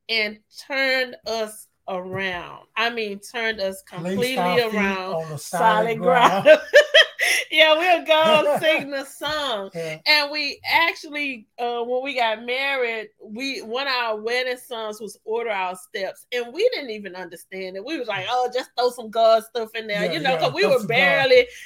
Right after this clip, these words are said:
Speaker 2: Yeah,
Speaker 1: coming
Speaker 2: throw some
Speaker 1: in.
Speaker 2: God stuff
Speaker 1: We
Speaker 2: on there,
Speaker 1: wanted
Speaker 2: man.
Speaker 1: just something that, like, with the appearance of holiness.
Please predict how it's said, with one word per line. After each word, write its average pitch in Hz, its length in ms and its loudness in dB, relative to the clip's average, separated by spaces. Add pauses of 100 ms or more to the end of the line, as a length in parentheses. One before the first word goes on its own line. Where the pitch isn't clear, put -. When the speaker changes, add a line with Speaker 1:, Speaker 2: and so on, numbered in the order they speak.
Speaker 2:
Yeah, 240 80 -2
Speaker 1:
coming 311 200 8
Speaker 2:
throw 294 80 4
some 285 80 2
Speaker 1:
in. 277 80 2
Speaker 2:
God 247 260 6
stuff 220 220 -4
Speaker 1:
We 453 120 2
Speaker 2:
on 587 100 -2
there, 403 80 0
Speaker 1:
wanted 381 140 2
Speaker 2:
man. 294 160 2
Speaker 1:
just 320 320 0
something 330 400 -4
that, 254 320 0
like, 247 340 0
with 262 220 -10
the 240 140 -8
appearance 247 640 -6
of 202 140 -12
holiness. 208 640 -8